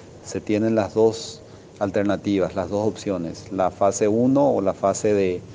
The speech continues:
de albergues, que, que está vigente y, y cada vez con mayor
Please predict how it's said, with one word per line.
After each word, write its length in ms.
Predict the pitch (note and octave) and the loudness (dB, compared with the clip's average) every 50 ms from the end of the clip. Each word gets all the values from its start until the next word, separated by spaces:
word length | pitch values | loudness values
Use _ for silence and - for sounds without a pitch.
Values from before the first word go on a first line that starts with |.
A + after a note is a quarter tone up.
| - - - - - - - - - - | -18 -16 -16 -16 -16 -18 -18 -18 -6 0
de 80 | A2 G#2+ | 2 2
albergues, 680 | G2 F#2+ F#2 G#2 A2+ A2+ C3+ C3+ C#3+ D3 C#3+ - - - - - - | 2 4 4 4 4 4 4 2 0 -2 -4 -8 -14 -18 -18 -10 -4
que, 220 | - G2+ F#2 F2+ - | -2 -2 0 -2 -2
que 60 | - F#2+ | -4 -8
está 260 | - - G2+ G2+ G2+ | -6 -2 -2 0 0
vigente 640 | G#2 G2+ - - A2+ A2+ A#2+ B2+ B2 C3 B2+ A#2+ G#2+ | 0 0 0 0 0 0 0 0 0 2 2 2 2
y, 360 | G2 F#2 F#2 F2+ F2 F2 F#2 G2 | 2 0 -2 -2 -4 -6 -6 -6
y 240 | F#2 F2+ F2+ F2 | -6 -4 -4 -6
cada 260 | E2+ - G#2 G2+ G2+ G2 | -2 0 2 4 4 4
vez 140 | G2 G2 | 4 2
con 160 | - - G#2 G2+ | 0 -2 -2 -2
mayor 500 | F#2+ F#2 F2 G2 G2 G2+ G2 F#2+ F#2+ | -2 0 0 2 2 2 2 0 -2